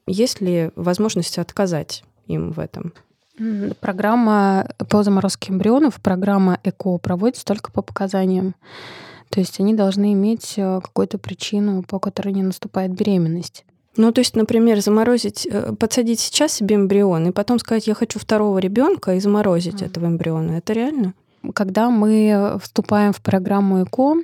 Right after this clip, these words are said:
Speaker 2: мы, э, оцениваем авариальный резерв. И количество эмбрионов, которые мы получаем в результате программы эко, зависит, э, напрямую от, э, авариального резерва женщины. Е-, мы никогда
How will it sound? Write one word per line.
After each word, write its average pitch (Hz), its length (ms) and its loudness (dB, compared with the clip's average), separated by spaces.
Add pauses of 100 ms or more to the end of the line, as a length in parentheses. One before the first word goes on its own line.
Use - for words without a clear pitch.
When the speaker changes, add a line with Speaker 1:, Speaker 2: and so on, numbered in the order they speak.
(360)
Speaker 2:
мы, 214 640 0
э, - 40 -20 (360)
оцениваем 196 540 2
авариальный 196 420 2
резерв. 180 520 0 (580)
И 208 420 4
количество 202 720 2
эмбрионов, 202 560 2
которые 196 320 -2
мы 190 120 2
получаем 196 460 0
в - 20 0
результате 196 500 0
программы 196 540 2
эко, 254 260 2
зависит, 208 460 0 (100)
э, 190 200 4
напрямую 202 760 2
от, 202 240 2 (180)
э, 190 520 2
авариального 196 540 2
резерва 190 400 0
женщины. 185 640 0 (640)
Е-, 214 380 2
мы 214 200 6
никогда 214 640 2